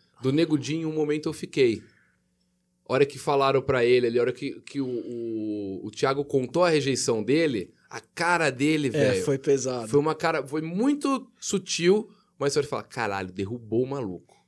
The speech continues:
Speaker 1: A Carol falou a rejeição dela, foda-se.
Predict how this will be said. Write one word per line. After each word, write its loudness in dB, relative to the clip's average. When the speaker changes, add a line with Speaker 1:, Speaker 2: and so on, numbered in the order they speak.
Speaker 1:
A -2
Carol 4
falou 4
a 6
rejeição 0
dela, 0
foda-se. 2